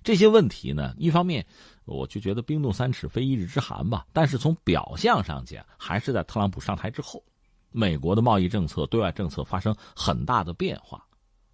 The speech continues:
退了很多的群，嗯，撕毁了很多的协议，再就是大规模的贸易战，和很多国家，呃，包括和欧盟哈，就搞起来，搞起来。现在你说单边呀，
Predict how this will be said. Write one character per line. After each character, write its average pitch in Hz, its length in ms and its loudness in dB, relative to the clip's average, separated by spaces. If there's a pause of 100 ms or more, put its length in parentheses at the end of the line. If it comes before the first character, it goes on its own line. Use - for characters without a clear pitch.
退 185 180 8
了 113 80 6
很 80 180 -2
多 113 140 2
的 113 120 2
群， 95 380 -4 (600)
嗯， 95 200 0
撕 - 240 4
毁 92 160 4
了 107 120 0
很 104 100 0
多 117 140 0
的 127 80 -6
协 87 280 -6
议， 151 220 -4 (320)
再 139 240 4
就 90 140 0
是 69 200 -8 (440)
大 101 120 2
规 90 140 -2
模 82 160 -6
的 90 80 -6
贸 90 160 -4
易 85 80 -8
战， 90 160 -14 (160)
和 - 180 4
很 95 240 2
多 82 160 0
国 64 200 -6
家， 65 180 -14 (380)
呃， 73 160 -8
包 104 140 2
括 92 140 -2
和 - 100 -6
欧 104 100 0
盟 78 220 -2
哈， 82 160 -8 (180)
就 - 100 -4
搞 90 200 2
起 - 100 -6
来， 62 280 -10
搞 123 120 0
起 135 120 -2
来。 92 120 0
现 123 180 -2
在 113 200 4 (320)
你 87 100 -4
说 110 120 0
单 135 200 2
边 143 240 2
呀， 127 240 0